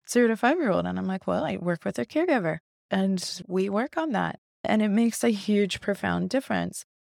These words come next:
And again, those caregivers are doing the best they can and they're coming into complicated situations. And we definitely do not get an instruction manual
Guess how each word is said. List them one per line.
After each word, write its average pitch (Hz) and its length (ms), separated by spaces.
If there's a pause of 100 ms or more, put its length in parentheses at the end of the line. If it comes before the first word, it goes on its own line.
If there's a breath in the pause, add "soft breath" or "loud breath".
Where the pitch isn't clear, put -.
(140)
And 302 260
again, 277 460 (100)
those 240 180
caregivers 311 640
are 185 40
doing 196 220
the 214 60
best 190 220
they 190 100
can 202 400
and 185 140
they're 180 80
coming 185 520
into 196 280
complicated 190 520
situations. 220 760
And 180 280
we 185 360
definitely 202 580
do 190 100
not 185 200
get 196 120
an 190 140
instruction 185 640
manual 233 440